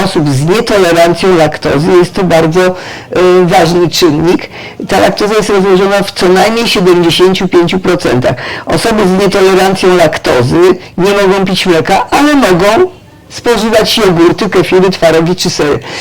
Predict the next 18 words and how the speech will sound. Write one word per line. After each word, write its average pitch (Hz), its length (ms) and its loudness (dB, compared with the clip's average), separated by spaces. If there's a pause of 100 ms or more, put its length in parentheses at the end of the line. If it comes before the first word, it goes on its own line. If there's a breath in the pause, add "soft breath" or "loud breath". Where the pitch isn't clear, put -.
(200 loud breath)
dojrzewające. 151 680 0 (520 loud breath)
To 214 140 -2
jest 240 500 0 (120)
jeden, 165 340 2 (380)
a, 170 240 2 (180)
jeden 185 320 2 (160)
atut, 175 440 0
jedna 175 360 2
zaleta. 170 520 2 (360)
Kolejna 202 400 2 (180)
zaleta 170 420 2
to 185 100 0
jest 185 120 2
obecność 175 440 0
bakterii 160 420 0
mlekowych. 165 640 -2 (460 loud breath)
Bakterie 214 420 0
mlekowe 147 760 0